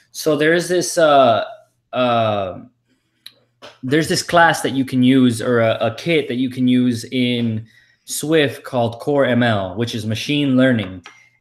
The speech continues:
And, uh, machine learning is used in a lot of applications, which the majority of us use today. Um, you use it in Facebook, you use it in Instagram, you use it in a lot of other applications where it's basically a machine learning what you like and then showing you more of what you like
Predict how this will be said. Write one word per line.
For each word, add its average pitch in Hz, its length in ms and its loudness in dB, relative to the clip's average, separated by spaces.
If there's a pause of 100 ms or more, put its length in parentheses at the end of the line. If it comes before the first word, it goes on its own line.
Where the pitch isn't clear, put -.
And, 135 320 2
uh, 135 160 4
machine 180 360 -4
learning 175 280 -2
is 139 120 -4
used 147 240 -6
in 151 60 -2
a 139 60 0
lot 135 140 2
of 139 80 0
applications, 135 600 -4
which 127 200 -6
the 131 80 -2
majority 123 420 0
of 120 100 0
us 117 160 -4
use 117 220 -4
today. 110 480 0 (360)
Um, 120 640 2
you 127 140 -4
use 139 240 0
it 143 80 -4
in 131 140 -6
Facebook, 131 540 0 (320)
you 131 120 0
use 127 240 2
it 131 80 -2
in 139 80 0
Instagram, 127 880 -2 (260)
you 120 100 -4
use 127 320 0
it 127 320 0
in 123 480 0
a 120 60 -2
lot 127 240 0
of 127 160 0
other 123 600 0 (140)
applications 117 920 -2 (220)
where 147 200 0
it's 143 140 -2
basically 180 640 -2
a 143 100 -2
machine 170 640 -2
learning 165 400 0
what 127 200 -2
you 160 120 -2
like 151 440 2
and 139 140 0
then 135 100 0
showing 143 360 -4
you 143 120 0
more 135 280 2
of 110 140 -4
what 120 160 -8
you 127 180 2
like 135 420 2